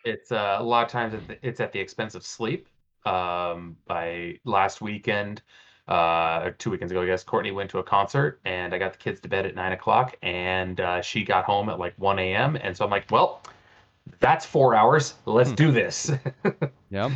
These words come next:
Speaker 2: yep.
Speaker 1: I could have gone to bed earlier, but nope, four hours, here we go. And then she came home and fell asleep on the couch. I'm like, "Well, now I got another hour." So I played till, like, two in the morning. It's like, I was tired the next day, but I got five hours of Tears of the Kingdom in.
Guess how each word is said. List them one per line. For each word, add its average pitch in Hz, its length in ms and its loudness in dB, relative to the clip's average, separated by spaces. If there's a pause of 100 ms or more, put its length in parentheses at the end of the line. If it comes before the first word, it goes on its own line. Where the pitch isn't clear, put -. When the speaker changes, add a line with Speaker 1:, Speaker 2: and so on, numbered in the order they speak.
(320)
Speaker 2:
yep. 95 140 -4
Speaker 1:
I - 60 0
could 151 160 4
have 135 140 4
gone 135 120 4
to 120 40 8
bed 113 160 6
earlier, 107 380 4
but 104 380 0
nope, 120 400 2
four 131 260 2
hours, 123 260 4
here 117 120 -2
we 113 60 -2
go. 123 240 4
And 117 120 -2
then 113 80 -2
she - 120 -14
came 117 180 -6
home 117 140 -2
and 104 60 -8
fell 120 140 -2
asleep 110 260 -4
on 110 80 -6
the 101 60 -10
couch. 113 260 -2
I'm 110 80 -10
like, 98 160 -6
"Well, 127 280 0
now 101 100 -8
I 104 80 -2
got 113 80 0
another 123 220 2
hour." 120 280 4
So 123 140 -4
I - 60 -4
played 117 240 -6
till, 127 100 -2
like, 104 100 -2
two 120 140 -6
in 110 60 -8
the 101 80 -10
morning. 98 260 -8
It's - 160 -14
like, 107 180 -6 (360)
I 180 100 2
was 262 100 2
tired 190 260 2
the 110 60 -6
next 104 200 -6
day, 95 260 -4 (240)
but 87 80 -6
I 90 60 -4
got 120 160 -4
five 113 200 2
hours 104 240 0
of 101 140 -14
Tears 113 200 -2
of 92 40 -12
the - 60 -18
Kingdom 92 260 -6
in. 82 160 -14